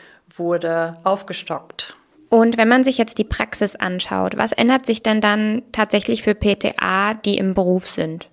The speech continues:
Speaker 1: Für P T A im Beruf ist vor allen Dingen relevant,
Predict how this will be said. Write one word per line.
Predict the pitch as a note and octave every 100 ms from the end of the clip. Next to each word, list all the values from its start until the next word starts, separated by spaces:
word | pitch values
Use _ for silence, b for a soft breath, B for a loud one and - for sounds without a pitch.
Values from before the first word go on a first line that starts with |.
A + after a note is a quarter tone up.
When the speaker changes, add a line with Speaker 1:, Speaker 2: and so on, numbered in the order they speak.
| _
Speaker 1:
Für | G3+ F#3+
P | G#3
T | G3+ F#3+
A | F#3
im | E3+
Beruf | F3+ F#3 C4+ A3+
ist | G#3+
vor | - G#3+
allen | F#3+ G3+ G3+
Dingen | F#3+ G3 G3 G3 G3
relevant, | F#3+ G3 F3 F3+ F#3 F#3 F#3 - -